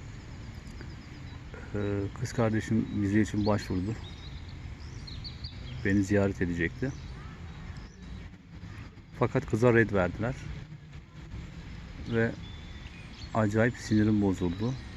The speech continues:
Bununla alakalı ben de aksiyon alacağım.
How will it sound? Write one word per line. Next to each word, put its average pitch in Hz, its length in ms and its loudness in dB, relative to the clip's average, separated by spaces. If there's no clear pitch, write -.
Bununla 117 440 8
alakalı 110 440 6
ben 117 220 8
de 107 60 4
aksiyon 98 400 0
alacağım. 98 440 2